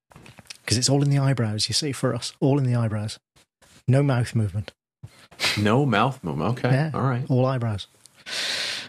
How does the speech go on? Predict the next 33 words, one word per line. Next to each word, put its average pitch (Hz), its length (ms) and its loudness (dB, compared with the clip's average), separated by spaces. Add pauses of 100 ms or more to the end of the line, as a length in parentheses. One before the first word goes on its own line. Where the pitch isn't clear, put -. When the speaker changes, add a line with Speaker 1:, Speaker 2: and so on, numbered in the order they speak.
(280)
Speaker 1:
Um, 151 600 4
yeah, 180 240 8
I 185 100 6
mean, 175 160 4
I, 185 160 6
I 185 200 6
like 175 240 6
this 202 140 6
track. 208 300 2
There 190 140 6
isn't 233 180 4
a 180 100 4
lot 175 260 4
to 131 100 2
say 151 240 4
about 120 320 2
it, - 180 -4
really. 131 500 2
It 147 120 6
is, 143 160 4
as 151 360 2
you 127 60 2
say, 123 220 4
it's 123 120 0
Speaker 2:
No. 139 120 10
Speaker 1:
another 147 160 6
one 143 160 4
that, 139 180 0
you 147 140 0
know, 127 160 2
builds 147 400 4
up 143 160 0
in 123 80 4